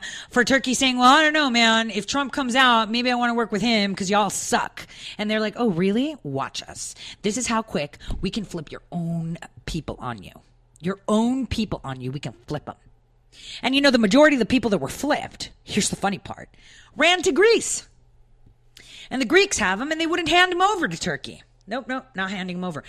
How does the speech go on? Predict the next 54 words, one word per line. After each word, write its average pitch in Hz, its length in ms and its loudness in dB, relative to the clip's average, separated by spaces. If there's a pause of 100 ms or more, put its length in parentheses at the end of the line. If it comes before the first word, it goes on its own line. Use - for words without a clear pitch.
(220)
Why 151 180 4
wouldn't 214 340 -4
Tur-, 180 300 -6
why 170 300 -2
wouldn't 202 200 -4
Greece 196 200 -8
hand 202 160 -8
'em 196 80 -8
over? - 300 -12 (880)
I 170 100 -6
mean, 165 160 -6
they're 156 100 -4
your 147 160 -2
ally, 147 340 -2
right? 117 280 -10 (220)
They're 160 120 -14
part 190 220 -2
of 175 60 -6
the 165 140 -8
E 175 40 -2 (160)
U, 196 80 0
but 156 120 -4
the - 140 -10
E 240 100 4
U 240 220 2
stymied 127 440 -6
that. 101 220 -10 (260)
Think 381 300 -2
about 190 280 2
it, 123 100 -8
guys. 139 380 -4
Like, 170 180 -2
pay 349 160 6
attention. 294 520 0 (380)
Uh, 226 160 4
like 247 220 4
I 254 40 2
said, 220 200 2
if - 180 -4
we 339 220 4
actually 269 420 4
stand 285 420 4
on 359 120 10
the 339 80 4
moon 269 220 4
and 214 120 2
look 233 160 2
down, 190 320 2 (300)
it 247 180 0
totally 277 440 6
makes 226 260 0
sense. - 320 -4
It's 185 180 -6
like, 214 300 -2